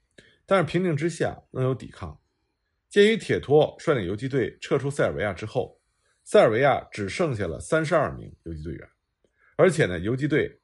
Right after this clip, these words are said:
在塞尔维亚的群众基础相对薄弱，塞尔维亚游击队已经很难再建立起庞大的地下组织，他们不再活跃，甚至就此沉寂。一九四二年一月，傀儡政府的首脑奈迪奇宣布，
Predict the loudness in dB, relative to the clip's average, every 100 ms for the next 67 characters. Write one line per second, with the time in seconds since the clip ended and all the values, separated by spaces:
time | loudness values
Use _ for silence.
0 | _ _ 2 4 2 2 4 4 2 0
1 | 0 -4 -6 -6 -6 -6 -6 -8 -20 _
2 | -6 -6 -8 -10 -8 -8 _ _ _ _
3 | _ _ _ _ 6 8 8 6 4 2
4 | 0 0 -2 -6 -2 -2 -2 -4 -8 -8
5 | -6 -6 -2 -4 -4 -10 -14 -12 -6 -6
6 | -6 -10 -10 -10 -12 -18 -16 -16 _ _
7 | _ _ _ _ _ -2 0 2 2 0
8 | -2 -8 -4 -4 -6 _ -6 -4 -2 -6
9 | -10 -6 -6 -6 -14 -12 -12 -14 _ _
10 | _ _ _ _ _ _ _ _ 6 6
11 | 8 6 4 2 -2 -2 -2 -2 -8 _
12 | _ _ _ _ 4 4 4 0 0 -4
13 | -4 -4 -4 -6 -6 -6 -8 -14 -10 -8
14 | -8